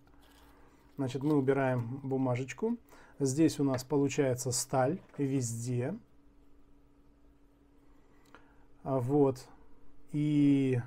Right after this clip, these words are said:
здесь у нас тоже такое же металлическое обрамление.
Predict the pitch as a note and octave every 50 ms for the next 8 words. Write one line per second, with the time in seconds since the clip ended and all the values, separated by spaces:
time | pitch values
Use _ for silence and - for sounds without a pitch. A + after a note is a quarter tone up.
0 | - - D3+ C3+ B2 A#2+ A2 A2 A#2+ A#2+ A2+ A2 - C3 C#3 D3 E3 E3 - -
1 | F3+ F3+ F3 E3 E3+ E3+ E3+ F3+ F3+ F#3 - - D#3 C3+ - D#3 D3+ D3+ C#3+ C3
2 | B2+ C3+ C#3 C3 C3 C3+ C3+ C3+ C3+ B2+ - - - C#3+ C3+ B2+ C3+ C3 C3 B2+
3 | C3 B2+ B2+ B2+ B2+ B2 A#2+ B2 B2